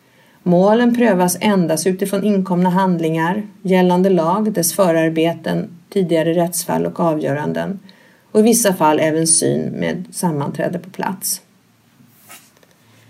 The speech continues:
Efter att vi läst in oss på målen görs en föredragning för att avgöra om målet ska få prövningstillstånd eller inte. Vid föredragningen föredras målet muntligt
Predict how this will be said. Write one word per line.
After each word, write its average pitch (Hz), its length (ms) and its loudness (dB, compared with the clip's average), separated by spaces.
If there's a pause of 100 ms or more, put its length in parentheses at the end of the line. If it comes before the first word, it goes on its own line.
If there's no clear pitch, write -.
(140)
Efter 254 300 2
att 262 80 0
vi 269 100 2
läst 254 300 2
in 156 160 0
oss 165 160 -2
på 196 80 2
målen 160 460 2
görs 151 220 0
en 165 100 -2
föredragning 190 720 2
för 185 100 -2
att 170 140 -4
avgöra 151 440 0
om 156 60 -2
målet 143 400 -2
ska 208 240 0
få 214 120 -4
prövningstillstånd - 840 -4
eller - 160 -4
inte. 131 500 -4 (880)
Vid 190 280 4
föredragningen 190 760 4
föredras 185 480 2
målet 151 360 0
muntligt 185 640 0